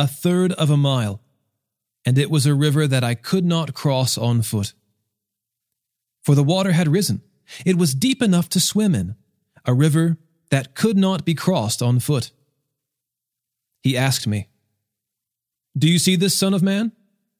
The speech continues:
Then he led me back to the bank of the river.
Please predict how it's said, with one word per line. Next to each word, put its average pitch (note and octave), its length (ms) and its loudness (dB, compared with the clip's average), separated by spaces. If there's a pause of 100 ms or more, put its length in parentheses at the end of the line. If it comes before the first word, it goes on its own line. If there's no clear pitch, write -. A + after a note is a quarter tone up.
(1300)
Then B2+ 120 4
he B2 80 4
led A#2+ 180 0
me B2 120 2
back B2+ 300 -2
to C#3 100 0
the B2+ 80 0
bank C#3+ 380 0
of B2+ 120 0
the C3+ 100 0
river. A#2+ 360 -2